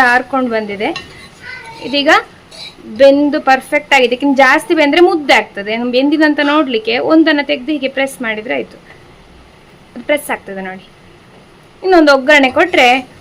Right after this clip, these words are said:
ಬಾಳೆಕಾಯಿ ಪಲ್ಯ ರೆಡಿ. ಸ್ವಲ್ಪ ತೆಂಗಿನಕಾಯಿ ಹಾಕ್ಬೇಕು ಅದ್ರೊಟ್ಟಿಗೆ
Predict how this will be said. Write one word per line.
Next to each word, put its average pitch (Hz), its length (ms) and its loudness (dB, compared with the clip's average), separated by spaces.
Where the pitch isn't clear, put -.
ಬಾಳೆಕಾಯಿ 240 420 0
ಪಲ್ಯ 226 260 -6
ರೆಡಿ. 330 280 -2
ಸ್ವಲ್ಪ 339 280 -4
ತೆಂಗಿನಕಾಯಿ 349 540 0
ಹಾಕ್ಬೇಕು 185 380 -10
ಅದ್ರೊಟ್ಟಿಗೆ 185 460 -6